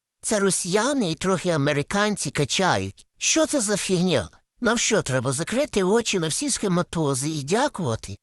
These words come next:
Ми повинні цілувати руку Вашингтону, а нам кажуть, що вони ж нас і топлять.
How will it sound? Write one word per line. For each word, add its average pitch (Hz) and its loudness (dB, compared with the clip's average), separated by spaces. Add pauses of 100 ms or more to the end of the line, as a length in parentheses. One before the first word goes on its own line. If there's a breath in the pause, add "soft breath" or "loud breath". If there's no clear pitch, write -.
(300)
Ми 214 4
повинні 240 0
цілувати 196 0
руку 185 -2
Вашингтону, 208 0 (280)
а 160 0
нам 196 2
кажуть, 151 0
що - -2
вони 208 0
ж 160 -4
нас 190 0
і 180 -4
топлять. 117 -4